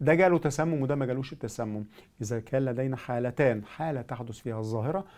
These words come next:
وأخرى لا تحدث فيها الظاهرة، واشتركوا في كل الظروف ما عدا ظرف واحد، فإن هذا الظرف المختلف هو سبب الظاهرة. طريقة تانية عند ميل اسمها طريقة التلازم في التغيير. أنا عندي ظاهرة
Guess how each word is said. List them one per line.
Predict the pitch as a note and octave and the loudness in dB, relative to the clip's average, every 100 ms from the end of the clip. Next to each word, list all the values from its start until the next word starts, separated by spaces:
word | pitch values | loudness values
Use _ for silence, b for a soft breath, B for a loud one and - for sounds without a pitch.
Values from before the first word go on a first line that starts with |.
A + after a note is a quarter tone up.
| b b | b b
وأخرى | B2+ G3+ G3+ - B2+ | 0 2 2 0 -2
لا | B2 | -2
تحدث | A#2+ C#3 C3+ A#2+ | -6 -8 -6 -8
فيها | - C3 | -4 -4
الظاهرة، | A#2+ A#2 A#2 E3 | -2 -2 0 2
واشتركوا | E3 D3 - F#3+ F#3 F3 | 0 2 2 4 6 6
في | F3 | 6
كل | E3+ F#3 F3+ | 6 8 8
الظروف | C#3+ E3 F3 - B2+ | 8 8 8 6 0
ما | A#2 | -4
عدا | B2 A#2+ | -4 -4
ظرف | A#2+ B2 B2+ | -6 -8 -6
واحد، | A2+ G#2+ - b b b | -6 -6 -12 b b b
فإن | - C3 A#2 | -6 -2 0
هذا | A2+ F3 D#3 | 0 0 0
الظرف | C3 C#3 C#3 C3 | 0 -2 -4 -4
المختلف | B2+ - C3+ C3+ | -6 -4 -6 -2
هو | A#2+ | -4
سبب | A2 A#2+ B2 - b _ | -4 -2 -2 -4 b _
الظاهرة. | D#3+ C3 G#2 G#2 G2+ - _ B B B B - | 0 2 0 -2 -8 -16 _ B B B B 4
طريقة | E3+ A3 F3 | 6 8 8
تانية | F3+ E3+ | 6 6
عند | C3+ B2+ | 4 4
ميل | D3 D3 | 2 2
اسمها | D3 C#3 | 2 0
طريقة | C#3 C3 C#3 C3+ - _ _ _ _ _ _ _ _ _ _ | 0 -2 -2 -4 -8 _ _ _ _ _ _ _ _ _ _
التلازم | B2 - B2 B2 A#2+ | -6 -4 -2 -2 -2
في | A#2 | -6
التغيير. | - G#2 F#2 F2+ _ _ _ B B B - | -8 -8 -10 -14 _ _ _ B B B -2
أنا | D3+ | 0
عندي | F3 C3+ | 2 0
ظاهرة | A2 G#2 G#2 | 0 -2 -6